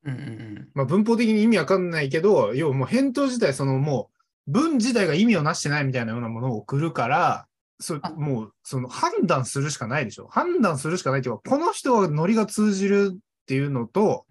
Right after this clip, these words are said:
Speaker 2: この人はダメだっていうのをちゃんと見極めてあげないと。
Speaker 1: そうなんですよね。
Speaker 2: で、それができないってことか。
Speaker 1: そうですね。で、そもそもそんなに関わってる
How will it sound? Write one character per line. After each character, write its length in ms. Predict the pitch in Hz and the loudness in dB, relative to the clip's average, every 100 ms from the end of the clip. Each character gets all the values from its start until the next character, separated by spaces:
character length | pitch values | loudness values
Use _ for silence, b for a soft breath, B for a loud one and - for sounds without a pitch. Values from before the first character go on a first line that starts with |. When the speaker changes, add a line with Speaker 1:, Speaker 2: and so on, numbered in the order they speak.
| - | -2
Speaker 2:
こ 120 | 185 | 2
の 300 | 240 240 240 | 4 4 2
人 240 | 233 208 | 0 0
は 100 | 214 | 2
ダ 140 | 143 147 | 2 2
メ 100 | 185 | 2
だ 120 | 147 | 2
っ 120 | - _ _ - | -2 _ _ -8
て 80 | |
い 80 | 110 127 | -4 -4
う 80 | |
の 80 | 117 | -4
を 20 | |
ち 80 | 101 | -2
ゃ 80 | 175 | -2
ん 60 | 190 | 0
と 80 | |
見 160 | 139 147 | -2 0
極 180 | 240 240 | 2 2
め 220 | 233 226 | 2 0
て 180 | - 117 | -2 -4
あ 80 | 120 | -2
げ 80 | |
な 140 | 120 113 | -4 -6
い 80 | 110 | -4
と。 340 | 113 98 - _ _ _ _ | -4 -6 -8 _ _ _ _
Speaker 1:
そ 220 | 196 190 | -4 -2
う 20 | |
な 120 | 127 | -2
ん 40 | 107 | -6
で 60 | - | -10
す 40 | |
よ 80 | 101 | -14
ね。 380 | 98 123 127 - _ _ - | -12 -10 -10 -14 _ _ -4
Speaker 2:
で、 140 | 175 | -2
そ 120 | - | 0
れ 60 | 277 | 0
が 100 | 285 | 2
で 120 | 175 | 2
き 100 | 185 | 2
な 80 | 220 | 2
い 40 | |
っ 40 | 139 | 2
て 80 | 117 | -4
こ 60 | |
と 80 | 104 | -8
か。 160 | 95 - _ 147 | -12 -16 _ -10
Speaker 1:
そ 220 | - 185 | -4 -2
う 20 | |
で 80 | 127 | -2
す 80 | 117 | -6
ね。 80 | 139 | -4
で、 200 | 202 208 | -4 -4
そ 140 | 202 | -4
も 140 | 311 262 | -6 -6
そ 80 | |
も 60 | 139 | -8
そ 100 | 170 | -8
ん 40 | |
な 60 | 175 | -6
に 340 | 190 185 196 _ _ _ _ | -6 -8 -12 _ _ _ _
関 260 | - 196 262 | -16 -6 -4
わ 100 | 294 | -4
っ 100 | - | -6
て 100 | 156 | -8
る 300 | 127 117 | -8 -10